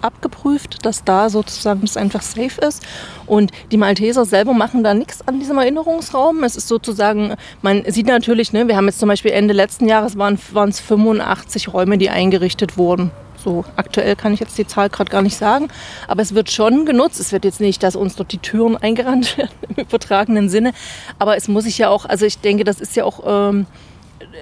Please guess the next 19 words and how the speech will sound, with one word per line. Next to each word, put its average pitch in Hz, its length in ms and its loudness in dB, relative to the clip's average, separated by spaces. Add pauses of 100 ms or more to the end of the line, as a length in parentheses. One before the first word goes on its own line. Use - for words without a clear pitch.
man 214 140 4
muss 226 120 2
ja 240 80 4
einen 214 100 4
Zugang 185 380 0
dazu 180 240 -10
haben, 175 280 -2
ne? 240 120 2
Wenn 262 100 4
man 214 120 4
sagt, 196 200 0
„Ich 185 100 -10
bin 214 140 2
eher 208 160 2
der 196 80 2
Papiertyp“, - 720 -4
na 208 120 0
ja, 190 140 2
dann 190 200 2